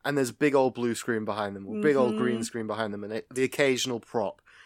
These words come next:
Speaker 1: But then in the behind the scenes for this, the whole,
Speaker 2: It's
Speaker 1: uh, Goblin
Speaker 2: everything.
Speaker 1: City that they, they made it, and the camera just zooms out, it's like, oh no, there's all the crew. They, they've made this.
Speaker 2: They're all
Speaker 1: There's
Speaker 2: there.
Speaker 1: a massive landscape.
Speaker 2: Oh.
Speaker 1: They're all there. They're all
Speaker 2: The
Speaker 1: fucking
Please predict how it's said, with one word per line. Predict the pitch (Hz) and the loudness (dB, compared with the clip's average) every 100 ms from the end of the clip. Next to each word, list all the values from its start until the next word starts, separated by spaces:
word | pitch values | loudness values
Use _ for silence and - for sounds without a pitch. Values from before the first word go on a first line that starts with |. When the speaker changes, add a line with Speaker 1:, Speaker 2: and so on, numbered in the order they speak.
| - _ | -20 _
Speaker 1:
But | - 147 | 0 4
then | 147 143 | 4 2
in | 147 156 156 | 0 -2 -2
the | 147 139 | -4 -2
behind | 123 131 147 135 | 0 4 4 4
the | 120 | 0
scenes | 139 131 120 | -2 -2 -2
for | - | -4
this, | 110 139 90 - - _ | 2 2 2 -4 -10 _
the | 127 | -2
whole, | 113 156 147 135 | 2 0 0 -6
Speaker 2:
It's | - | -6
Speaker 1:
uh, | 120 113 | -4 2
Goblin | 120 151 151 131 | 6 6 6 2
Speaker 2:
everything. | 107 101 - | 2 -4 -4
Speaker 1:
City | - 143 - 107 | -2 -2 -2 -4
that | 104 98 | -6 -6
they, | 107 101 - - _ | -6 -8 -14 -20 _
they | 139 135 | 2 4
made | 139 151 160 | 4 4 4
it, | 120 101 - | 2 0 -2
and | 127 131 127 - - 139 | -2 -2 -6 -12 -20 -6
the | 160 | 0
camera | 170 170 156 | 4 4 2
just | 143 117 | -2 -2
zooms | 127 135 131 139 | 0 0 2 2
out, | 135 - | 2 2
it's | 123 | -2
like, | - | 4
oh | 233 | 6
no, | 190 | 6
there's | 160 196 214 | 6 4 4
all | 202 | 0
the | 143 | -2
crew. | - 185 98 90 _ - _ - | -2 -2 -2 -4 _ -20 _ 4
They, | 185 196 | 4 6
they've | 202 175 | 0 0
made | 175 175 - | -2 -2 -4
this. | 220 | -2
Speaker 2:
They're | 269 - | 0 0
all | 185 | 0
Speaker 1:
There's | 208 214 | 2 2
Speaker 2:
there. | 185 | 2
Speaker 1:
a | |
massive | 180 175 - 147 | 2 2 -2 -2
landscape. | 143 147 151 - 101 | 0 0 -2 -6 -4
Speaker 2:
Oh. | 294 285 | -4 0
Speaker 1:
They're | 170 180 | 4 6
all | 196 226 185 | 4 4 4
there. | 143 127 98 | 6 6 6
They're | 135 165 | 4 4
all | 196 180 - | 4 0 -4
Speaker 2:
The | 196 240 | -4 0
Speaker 1:
fucking | 233 | 2